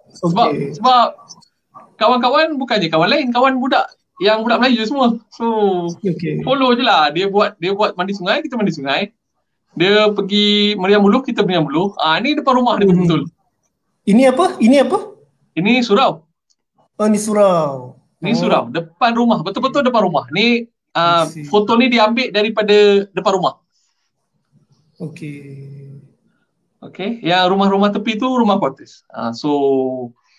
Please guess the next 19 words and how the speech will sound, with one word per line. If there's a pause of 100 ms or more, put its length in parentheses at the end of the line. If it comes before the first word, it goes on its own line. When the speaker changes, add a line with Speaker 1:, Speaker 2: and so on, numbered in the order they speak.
(280)
Speaker 1:
ah,
begitu
dekat
lah. (1900)
Speaker 2:
Hmm,
hmm,
hmm.
Speaker 1:
Kita
punya, (400)
kita
punya
silaturahim
dengan,
dengan
orang
kampung,
dengan
orang
estate.